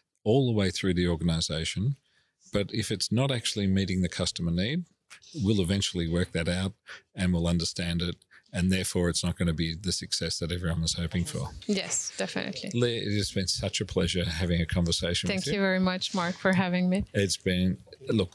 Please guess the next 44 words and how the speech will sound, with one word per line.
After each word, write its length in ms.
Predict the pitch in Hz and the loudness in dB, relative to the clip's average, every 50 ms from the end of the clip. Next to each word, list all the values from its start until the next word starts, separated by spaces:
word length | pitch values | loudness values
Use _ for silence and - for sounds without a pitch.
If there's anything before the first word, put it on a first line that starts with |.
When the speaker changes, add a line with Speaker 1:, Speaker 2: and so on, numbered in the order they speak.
| - - | -4 -4
Speaker 1:
I 100 | 104 101 | -2 -2
think 220 | - - 110 98 | -2 -4 -2 0
this 160 | 98 92 - | 0 0 0
is 100 | 98 90 | -2 -2
gonna 160 | 87 95 87 87 | 0 0 2 2
be 80 | 85 | 2
the 80 | 80 85 | 0 0
first 400 | - - - 85 85 85 - - | -2 0 0 0 0 0 -2 -2
of 100 | 85 78 | -2 -2
the 60 | 82 | -2
several 320 | 82 - - 87 80 92 85 | -2 -2 -2 -2 0 0 0
conversations 720 | - - 92 87 85 85 - - 85 87 - - 95 87 85 | 2 2 2 2 2 0 0 0 0 -2 0 0 0 0 0
we're 100 | 90 85 | 0 0
gonna 220 | 85 90 85 82 | 2 0 0 2
go 200 | 87 90 90 87 | 2 4 4 2
have. 400 | 85 - 98 95 92 92 92 92 - - - - - - - - - 403 415 - _ _ _ _ _ - | 2 2 2 2 2 0 -2 -4 -8 -12 -14 -12 -12 -12 -14 -10 -8 -8 -8 -8 _ _ _ _ _ -2
Listeners, 540 | 117 117 117 - - 113 107 107 104 101 - - - - - _ _ _ _ | 0 0 0 0 0 0 0 0 0 -2 -4 -8 -14 -18 -20 _ _ _ _
I'm, 400 | 95 107 113 110 107 98 90 - - | -2 0 2 2 2 2 0 0 0
I'm 180 | 92 101 104 98 | 0 2 4 2
absolutely 400 | 90 85 - - 87 82 82 82 | 2 0 0 -2 -2 -2 -2 -2
gobsmacked 680 | 80 78 82 85 - - - - 85 78 73 - - - | 0 0 0 0 -2 -2 -4 -2 -4 -4 -4 -6 -6 -4
here 180 | 85 82 80 | -2 -2 0
because 580 | 78 82 80 - - - 87 85 85 82 - - - - - - - - - | 0 -2 -4 -2 0 2 2 4 2 2 -2 -4 -8 -12 -14 -14 -10 -6 -4
to, 440 | - 98 92 90 92 92 87 80 - - - - - | -2 0 0 0 2 0 0 -2 -4 -10 -18 -8 -6
to 120 | - - 92 | -6 -6 -4
come 260 | - - - 120 120 | -6 -4 -2 0 0
up 160 | 123 107 - | 0 0 0
with 160 | 95 87 82 90 | -2 0 2 2
new 260 | 92 92 95 98 90 | 4 4 4 4 2
language 520 | 87 87 87 87 87 82 78 78 73 85 | 2 2 2 0 0 0 0 -2 -4 -4
is 180 | 85 85 - - | -2 -2 -2 0
one 160 | 92 87 82 | 0 0 0
of 60 | 80 | 0
the 100 | 80 82 | 0 0
things 300 | - - 90 82 82 - | 0 0 -2 -2 -2 -2
that 100 | - - | -4 -4
we 80 | 90 82 | -2 -2
need 200 | 82 85 80 80 | 0 -2 -2 -4
to 60 | 78 | -2
do 220 | 76 85 85 85 | -2 0 0 0
around 140 | 85 82 82 | 0 0 0
the 80 | 82 78 | 0 -2
design 400 | 82 85 80 87 82 87 85 82 | -4 -4 -4 -2 -2 0 0 0
industry. 420 | 87 90 85 82 - - 90 85 | 0 0 0 -2 -2 -2 -2 -4